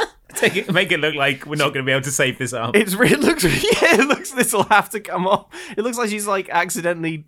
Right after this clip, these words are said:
Speaker 2: leaned against an electric sander or something. It's,
Speaker 1: <laughs>
Speaker 2: it's, it's really gross.
Speaker 1: Andrew is like, "Oh, you can't hang with the men's." And that's when,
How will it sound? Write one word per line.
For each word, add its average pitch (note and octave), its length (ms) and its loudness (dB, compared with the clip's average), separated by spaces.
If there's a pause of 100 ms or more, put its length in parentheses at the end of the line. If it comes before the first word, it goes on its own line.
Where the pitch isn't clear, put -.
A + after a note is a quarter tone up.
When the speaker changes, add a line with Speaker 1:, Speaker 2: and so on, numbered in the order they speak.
Speaker 2:
leaned D3 340 -6
against C#3+ 420 -4
an C#3 100 -6
electric C3+ 440 -4
sander C#3 420 -2
or A#2+ 80 -4
something. B2+ 460 -6
It's, E3 280 -2
Speaker 1:
<laughs> A3 120 0
Speaker 2:
it's, - 720 -2
it's A#3+ 160 -2
really F#3 460 0
gross. D3+ 800 -4
Speaker 1:
Andrew A#2+ 420 0
is G2+ 120 -6
like, F#2+ 140 -8
"Oh, A2+ 60 -4
you A2 160 -4
can't A#2 260 -2
hang A2+ 360 -4 (440)
with G#2+ 280 -8
the A2 160 -4
men's." G2+ 500 -6 (380)
And A2+ 100 -4
that's A#2 220 -4
when, A2 280 -4